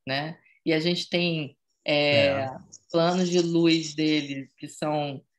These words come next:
Speaker 1: super complicados e com um material muito pesado, mas a gente senta e fala assim, "Olha,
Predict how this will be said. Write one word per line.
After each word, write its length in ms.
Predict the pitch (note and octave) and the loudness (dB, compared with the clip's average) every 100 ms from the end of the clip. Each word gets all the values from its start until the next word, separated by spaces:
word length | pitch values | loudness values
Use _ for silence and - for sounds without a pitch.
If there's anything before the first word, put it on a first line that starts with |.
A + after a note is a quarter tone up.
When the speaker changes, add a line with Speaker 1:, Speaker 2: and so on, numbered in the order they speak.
| _ _ | _ _
Speaker 1:
super 840 | - - A3 A3+ A3+ F3+ F3 D#3 - | -8 -4 0 0 0 0 0 0 -2
complicados 1120 | F3+ E3+ G3 - D3+ D#3+ E3+ E3+ D3+ D3 D3+ | -2 -2 -6 -4 -4 0 0 0 -4 -6 0
e 280 | E3+ D#3+ D#3+ | 2 2 0
com 160 | E3+ F3 | -4 0
um 140 | F3 | 0
material 840 | D#3+ D#3 E3 E3 D#3 D#3+ D#3+ D#3 D#3 | -2 -2 0 2 4 4 2 -2 -6
muito 420 | E3+ F#3+ G#3+ G#3+ - | -4 -2 -2 -4 -4
pesado, 640 | E3 D#3 D3+ E3 F3 F#3 | -2 0 2 2 0 -2
mas 200 | E3+ E3+ | -4 -4
a 60 | |
gente 300 | F3 F3+ F#3 | -4 -6 -8
senta 540 | F#3 - F3+ F#3 G#3+ A3+ | -10 -4 0 0 0 -4
e 60 | |
fala 260 | A3 G3 G3 | -4 -2 -2
assim, 200 | G3+ G3+ | -4 0
"Olha, 520 | F3 D#3 C#3 C3+ - | 2 2 2 -2 -6